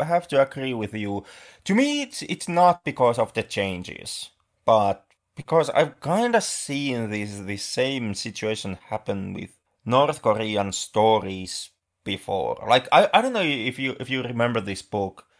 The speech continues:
Te-, The Tears of My Soul, which was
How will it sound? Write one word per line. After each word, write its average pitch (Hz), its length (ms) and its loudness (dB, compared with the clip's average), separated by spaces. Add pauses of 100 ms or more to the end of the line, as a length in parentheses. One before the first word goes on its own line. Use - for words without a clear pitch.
(180)
Te-, 165 260 -2
The 123 300 2 (100)
Tears 160 380 2
of - 180 -2
My 101 200 0
Soul, 92 680 -2
which - 280 -14
was - 560 -8